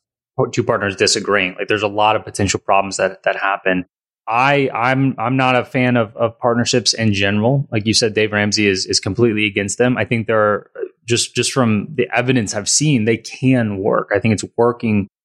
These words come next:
for, for Zach and Craig. It's, it's working for, there's a lot of husband and wife partnerships that I've had on the podcast that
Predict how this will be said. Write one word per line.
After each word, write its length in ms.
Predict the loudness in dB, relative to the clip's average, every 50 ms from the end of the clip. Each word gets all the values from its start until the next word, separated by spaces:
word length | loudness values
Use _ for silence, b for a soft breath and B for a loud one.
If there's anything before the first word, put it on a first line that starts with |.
| _ _ _ _ _
for, 320 | 0 2 2 2 0 -2
for 160 | -2 -2 0
Zach 280 | 2 2 2 0 0 -4
and 100 | -10 -8
Craig. 300 | -2 0 0 0 0 0
It's, 160 | -4 -6 -4
it's 180 | -4 -4 -4 -2
working 440 | 0 0 0 0 0 0 0 0 0
for, 440 | -2 -2 0 2 2 2 0 b b b b b b
there's 140 | -6 -4 -2
a 60 | 2
lot 180 | 2 2 2
of 100 | 2 -2
husband 340 | 0 -2 -2 0 2 0 0
and 120 | 0 0 0
wife 260 | 0 0 0 0 -4
partnerships 580 | _ -4 -2 0 0 0 0 0 -2 -2 -2 0
that 100 | -2 0
I've 60 | 0
had 160 | -2 -2 0 2
on 100 | 2 2
the 60 | 0
podcast 600 | -2 -6 -2 -2 -2 0 0 -2 -2 -2 -2 -2
that 240 | 0 0 0 -2